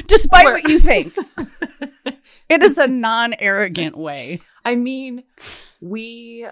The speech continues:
Speaker 2: this is, this is just how this podcast works. Like, we're just friends and
Speaker 1: Mm-hmm.
Speaker 2: we just talk through ideas, and we are changed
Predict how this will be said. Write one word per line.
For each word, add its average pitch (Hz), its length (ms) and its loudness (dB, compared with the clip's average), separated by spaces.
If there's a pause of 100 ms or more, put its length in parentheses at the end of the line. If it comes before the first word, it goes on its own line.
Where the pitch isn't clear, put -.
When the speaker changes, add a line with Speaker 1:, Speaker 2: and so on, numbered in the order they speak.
(120)
Speaker 2:
this 220 300 -12
is, - 300 -14
this 214 320 -12
is 226 180 -16
just 208 220 -16
how 175 180 -8
this 175 220 -12
podcast 151 480 -10
works. - 200 -20
Like, 127 180 -16
we're 131 120 -14
just - 240 -20
friends 214 420 -8
and 185 120 -4
Speaker 1:
Mm-hmm. 180 100 -4
Speaker 2:
we 170 60 -6
just 170 200 -16
talk 156 280 -10
through 143 160 -16
ideas, 190 880 -14
and 160 520 -10 (680)
we 202 280 -8
are 196 140 -2
changed 180 960 -16